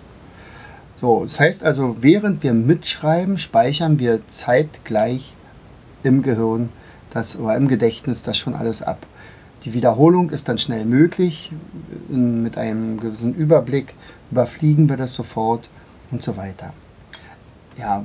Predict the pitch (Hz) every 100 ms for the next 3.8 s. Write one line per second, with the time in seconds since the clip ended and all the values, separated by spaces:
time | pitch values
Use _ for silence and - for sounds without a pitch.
0 | 123 147 196 - 196 156 123 117 - 107
1 | 101 104 101 104 104 117 - - - -
2 | - 170 170 165 143 - 147 127 147 147
3 | 127 135 131 151 123 120 120